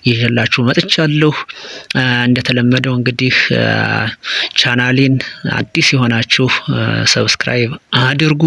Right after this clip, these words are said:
ቤተሰብ ሁኑ። ላይክ እና ሸር ኮመንታችሁ አይለየኝ ውዶች። እስከ መጨረሻው ድረስ አብራችሁ ይቆዩ። እስከ መጨረሻው ድረስ አብራችሁ ይቆዩ። በብዙ ታተርፉበታላችሁ። በተለይ ከህክምናው ዓለም ውጭ ያላችሁ፣ በሌላ ሙያ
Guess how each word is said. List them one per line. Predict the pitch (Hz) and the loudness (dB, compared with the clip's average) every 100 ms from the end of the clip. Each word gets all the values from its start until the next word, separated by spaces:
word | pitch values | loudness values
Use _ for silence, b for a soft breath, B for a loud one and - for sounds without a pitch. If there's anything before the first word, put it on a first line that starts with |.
| 139 | 2
ቤተሰብ | 123 123 - 113 110 | 0 0 0 0 -2
ሁኑ። | - 156 156 160 151 B B B - | 2 4 6 4 2 B B B 0
ላይክ | 120 123 120 | 2 2 0
እና | 123 120 113 | 2 2 2
ሸር | - 127 - | 2 0 0
ኮመንታችሁ | 127 120 113 113 110 - - - | 0 0 0 -2 -4 -4 -6 -2
አይለየኝ | 156 143 135 139 139 139 135 | 2 4 4 6 4 4 4
ውዶች። | 131 135 165 - - B B B B 147 | 2 2 2 0 -2 B B B B 0
እስከ | - 175 | 2 4
መጨረሻው | 170 170 160 151 147 | 4 2 0 2 2
ድረስ | 135 143 - | 2 0 0
አብራችሁ | 139 139 - 120 | 0 0 0 0
ይቆዩ። | 113 117 107 117 - | 0 -2 -2 -6 -6
እስከ | - - 123 | -4 -2 0
መጨረሻው | 123 127 127 139 127 | 0 0 0 0 2
ድረስ | 147 165 - | 2 0 0
አብራችሁ | 135 131 127 - 147 | 0 0 0 0 2
ይቆዩ። | 160 - 123 147 160 190 160 | 0 0 2 2 2 2 2
በብዙ | 123 131 131 127 | 2 2 2 0
ታተርፉበታላችሁ። | - 117 123 120 127 123 139 139 156 - 160 131 | 0 -2 -2 -4 -2 -2 0 0 0 0 0 0
በተለይ | 139 139 135 143 | 0 2 2 2
ከህክምናው | - 120 - 127 127 123 117 | 0 -2 -2 0 2 2 0
ዓለም | 123 120 120 120 | -2 0 0 -2
ውጭ | 123 - - B B B B - | -2 -4 -8 B B B B 0
ያላችሁ፣ | 127 123 120 117 113 123 | 2 4 2 2 0 -2
በሌላ | 117 120 117 117 | 0 0 2 2
ሙያ | 113 120 | 2 0